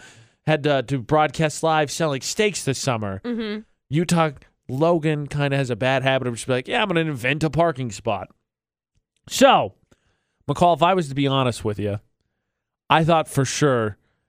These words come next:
Speaker 1: this would be a pretty tight race 'cause the four parking spots is just terrible.
Speaker 2: Awful.
Speaker 1: That would have been my vote. However, it was a landslide, an absolute landslide. And, uh, number two, Driveway Parkway, same thing.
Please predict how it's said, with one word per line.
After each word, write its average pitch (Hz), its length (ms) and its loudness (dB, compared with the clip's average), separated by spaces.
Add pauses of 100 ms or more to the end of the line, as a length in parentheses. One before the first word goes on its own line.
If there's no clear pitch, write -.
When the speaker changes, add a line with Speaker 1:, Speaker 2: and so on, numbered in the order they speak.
(120)
Speaker 1:
this 139 140 0
would 139 80 -2
be 135 120 2
a 123 60 -2
pretty 139 220 -2
tight 139 300 0
race 165 220 0
'cause 139 140 -4
the 165 80 -2
four 208 240 0
parking 160 320 0
spots 117 360 -4
is 107 120 -10
just - 520 -4 (640)
terrible. - 400 2
Speaker 2:
Awful. - 300 -8 (420)
Speaker 1:
That 202 120 4
would 220 80 2
have 175 60 2
been 170 140 2
my 143 240 2
vote. 107 280 -2
However, 165 440 4
it 196 160 0
was 147 260 -2 (200)
a 110 180 2
landslide, 110 1160 -2 (460)
an 127 140 -2 (100)
absolute 165 800 2
landslide. 143 1120 0
And, 131 420 -2 (340)
uh, 139 300 4 (160)
number 160 320 4
two, 131 580 2
Driveway 160 480 4
Parkway, 143 540 4
same 139 340 -2
thing. 117 480 2